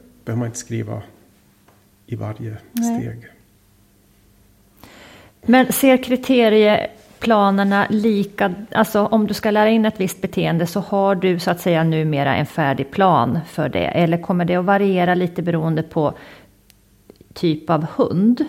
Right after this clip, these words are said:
Speaker 2: Eller ser det alltid likadant ut?
Speaker 1: Det varierar inte med typ av hund.
Speaker 2: Nej.
Speaker 1: Det gör det inte. Utan ordningen, den är densamma.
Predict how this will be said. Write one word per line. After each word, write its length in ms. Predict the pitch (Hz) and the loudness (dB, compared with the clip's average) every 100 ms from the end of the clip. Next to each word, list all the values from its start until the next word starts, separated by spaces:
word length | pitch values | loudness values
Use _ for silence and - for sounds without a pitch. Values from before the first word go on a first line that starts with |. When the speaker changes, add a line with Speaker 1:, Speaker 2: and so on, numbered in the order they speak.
| - | -2
Speaker 2:
Eller 160 | 185 | -2
ser 220 | 175 196 175 | -2 -2 -2
det 120 | 180 | 0
alltid 420 | 185 170 170 208 | -2 -2 -4 -2
likadant 540 | 190 175 220 254 240 | -2 0 -2 0 -2
ut? 380 | 247 - 277 - - _ - - _ | -2 -4 -6 -12 -20 _ -20 -20 _
Speaker 1:
Det 120 | - | -4
varierar 360 | 139 160 170 175 | -2 0 0 0
inte 220 | 165 160 | -2 -2
med 220 | 170 165 | -2 -4
typ 240 | - 120 113 | -4 -4 -4
av 120 | 98 | -6
hund. 360 | - 131 107 | -4 -6 -4
Speaker 2:
Nej. 300 | 98 208 240 - | -2 0 0 -2
Speaker 1:
Det 80 | 135 | -4
gör 120 | 113 | -2
det 100 | 104 | -2
inte. 340 | 113 - 98 92 - | -6 -6 -10 -10 -10
Utan 460 | 127 123 117 113 117 - - | -6 -2 0 0 -4 -14 -10
ordningen, 680 | - 135 110 120 156 170 123 87 - - _ _ _ | -2 -2 0 -2 -2 -2 -4 -8 -16 -20 _ _ _
den 320 | - 143 113 104 | -4 -4 -4 -6
är 260 | 98 104 | -6 -6
densamma. 640 | 113 98 - 110 110 98 | -6 -8 -8 -8 -8 -10